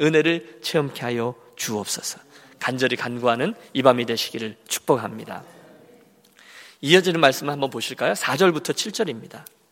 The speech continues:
그것은요, 마침 자기의 밭에 나온 보아스가 일꾼들하고 인사하고 저 앞에 있는 룻을 발견하고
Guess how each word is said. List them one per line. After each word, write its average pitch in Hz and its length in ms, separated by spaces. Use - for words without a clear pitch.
그것은요, 139 760
마침 147 880
자기의 180 340
밭에 196 240
나온 160 260
보아스가 143 500
일꾼들하고 143 600
인사하고 120 800
저 170 180
앞에 202 260
있는 185 320
룻을 170 320
발견하고 143 580